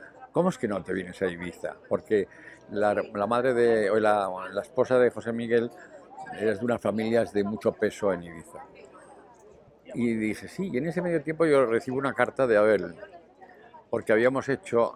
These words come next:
las prácticas de milicias, las habíamos hecho en Ceuta. Él en regulares y yo en infantería. Pero bueno, en Ceuta, pues como te veías todos los días para comer, que ibas al casino militar, que era el único sitio donde podías ir.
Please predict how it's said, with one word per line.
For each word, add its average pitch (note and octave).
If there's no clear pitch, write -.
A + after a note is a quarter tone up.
las G#2+
prácticas A#2
de A2
milicias, A2+
las G2+
habíamos A2+
hecho A2+
en G2+
Ceuta. F2+
Él B2+
en A2
regulares A#2
y G#2+
yo A#2
en A2+
infantería. E2+
Pero F#2+
bueno, A2
en F2
Ceuta, G#2+
pues G2+
como G2+
te G2
veías G#2+
todos A2+
los G#2+
días A2+
para G#2
comer, G#2+
que F#2
ibas G#2+
al G2+
casino A2
militar, A2+
que G#2+
era G#2+
el A2
único A#2
sitio A#2
donde G#2+
podías A2
ir. C#3